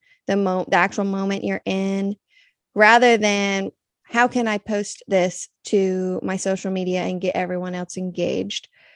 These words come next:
How can I make this look better for me in the future? When you're only focused on yourself, it, you, you're gonna lose a lot of what's going on around you. So they, this article encourages us to focus on being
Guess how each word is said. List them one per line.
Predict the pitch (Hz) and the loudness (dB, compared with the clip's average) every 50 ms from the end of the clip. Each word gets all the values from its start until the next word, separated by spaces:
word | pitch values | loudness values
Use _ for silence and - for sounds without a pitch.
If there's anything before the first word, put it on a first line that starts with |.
| _ _ | _ _
How | - 208 208 208 | 4 4 4 4
can | 208 247 226 214 | 4 2 2 4
I | 208 208 202 202 196 196 196 196 190 190 190 - _ | 2 2 2 0 0 0 0 0 0 -2 -4 -6 _
make | - 214 202 196 190 196 _ | -6 -4 -2 -2 -4 -4 _
this | - 202 190 196 190 - - - - _ _ | 0 2 2 2 0 -4 -10 -14 -16 _ _
look | - 214 220 214 _ | 0 0 0 2 _
better | 208 196 190 190 | 2 2 2 2
for | 190 - 202 | 0 -2 -4
me | 196 196 190 185 185 185 - | -4 -4 -4 -4 -6 -4 -4
in | 190 190 185 | -4 -2 -2
the | 190 185 | -4 -6
future? | - - 180 180 190 - - 170 175 185 202 190 _ _ _ | -6 -6 -8 -6 -6 -4 -2 -2 0 -2 -2 -4 _ _ _
When | - 208 220 214 220 | 0 2 4 4 4
you're | 208 202 - - | 2 -2 -2 -2
only | 214 220 226 226 220 | -2 0 2 0 0
focused | 220 - 202 202 214 202 - - | 0 -2 -4 -4 -4 -6 -6 -4
on | 202 196 196 | -4 -4 -2
yourself, | 190 196 190 - - 202 180 180 180 180 - - - _ _ - | -2 -4 -4 -4 -2 0 2 2 2 0 -4 -8 -18 _ _ 0
it, | 208 208 196 180 - - - | 4 4 6 6 4 2 -2
you, | - 214 208 202 196 - - | -2 0 0 0 0 0 -2
you're | 214 214 | -2 -2
gonna | 208 214 196 185 | -2 -4 -4 -4
lose | 180 180 180 175 | -4 -6 -6 -6
a | 180 | -6
lot | 175 175 175 175 | -8 -8 -8 -8
of | 180 202 | -8 -8
what's | 185 180 - | -10 -12 -10
going | - 190 190 196 208 | -10 -10 -8 -8 -8
on | 208 196 190 | -8 -8 -8
around | 208 - - - 214 214 | -8 -8 -8 -8 -8 -8
you. | 226 214 | -8 -6
So | - - 196 196 | -4 -2 -2 0
they, | 185 185 185 - - _ | 0 0 -2 -2 -6 _
this | - 202 190 - | -6 -6 -4 -4
article | 202 180 175 180 - - 180 175 170 - | -4 -4 -6 -6 -6 -4 -4 -4 -4 -6
encourages | 190 190 180 - 185 180 175 180 185 185 190 - - | -8 -8 -8 -6 -6 -6 -6 -4 -6 -6 -6 -6 -10
us | 196 175 - | -12 -12 -10
to | - 196 | -14 -10
focus | - 190 190 - 214 - | -10 -10 -8 -8 -10 -8
on | 220 214 208 | -8 -8 -6
being | 214 202 208 196 196 | -4 -4 -4 -4 -6